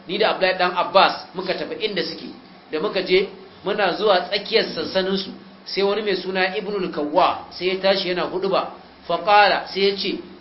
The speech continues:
"Ya hamalatal Qur'an, inna hadha Abdullahi ibn Abbas."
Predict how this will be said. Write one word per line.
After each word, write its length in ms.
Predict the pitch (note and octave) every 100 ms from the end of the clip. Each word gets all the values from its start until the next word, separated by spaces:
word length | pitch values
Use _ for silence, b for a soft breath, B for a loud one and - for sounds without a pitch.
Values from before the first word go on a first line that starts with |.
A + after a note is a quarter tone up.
| -
"Ya 240 | E3 G3+ G#3+
hamalatal 540 | - A3+ G#3+ A3 A3 G#3
Qur'an, 480 | G3+ G3+ A#3+ G3 - - - - G3+
inna 280 | A#3 A3+ G#3
hadha 440 | G3+ G3+ G3+ G3+
Abdullahi 680 | F#3 F3+ F#3 F#3+ G3+ G#3 G3
ibn 200 | F#3+ G3
Abbas." 580 | E3+ D#3+ F3+ F#3+ F#3